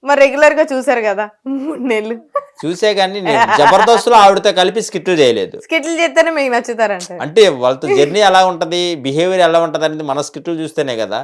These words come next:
Speaker 1: ఓహో.
Speaker 2: చేస్తేనే కదా మనతో ర్యాపో ఎలా ఉంటది అనేది.
Speaker 1: ఉమ్.
Speaker 2: ఇప్పుడు ఆవిడ ఫీల్ అవుతారా, ఒక పని చేస్తే తీసుకుంటే జబర్దస్త్లో తీసుకుంటారు. ఆవిడ ప్రజెంట్ లైఫ్ ఎలా బయట ఎలా ఉంటదో మనకు తెలియదు కదా.
Speaker 1: ప్రజెంట్ ఎట్లా ఉంటారు ఫైమా గారు మీతో?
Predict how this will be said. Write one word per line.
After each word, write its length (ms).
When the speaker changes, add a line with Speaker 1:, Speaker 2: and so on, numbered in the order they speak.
Speaker 1:
ఓహో. 280
Speaker 2:
చేస్తేనే 420
కదా 220
మనతో 380
ర్యాపో 300
ఎలా 220
ఉంటది 280
అనేది. 240
Speaker 1:
ఉమ్. 80
Speaker 2:
ఇప్పుడు 260
ఆవిడ 200
ఫీల్ 260
అవుతారా, 440
ఒక 160
పని 240
చేస్తే 280
తీసుకుంటే 420
జబర్దస్త్లో 540
తీసుకుంటారు. 520
ఆవిడ 320
ప్రజెంట్ 360
లైఫ్ 300
ఎలా 180
బయట 240
ఎలా 160
ఉంటదో 180
మనకు 220
తెలియదు 280
కదా. 100
Speaker 1:
ప్రజెంట్ 380
ఎట్లా 220
ఉంటారు 200
ఫైమా 300
గారు 180
మీతో? 240